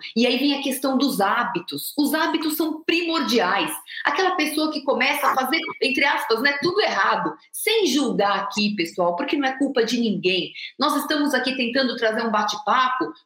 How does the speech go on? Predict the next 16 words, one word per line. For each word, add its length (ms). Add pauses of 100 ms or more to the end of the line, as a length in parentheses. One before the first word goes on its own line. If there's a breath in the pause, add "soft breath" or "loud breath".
para 120
que 200
todos 420
nós, 300 (160)
dentre 280
eles 340
eu, 160
a 60
Isabela, 540 (240 loud breath)
tenhamos 400
insights 720
para 140
melhorar 540
a 80
nossa 240
saúde. 600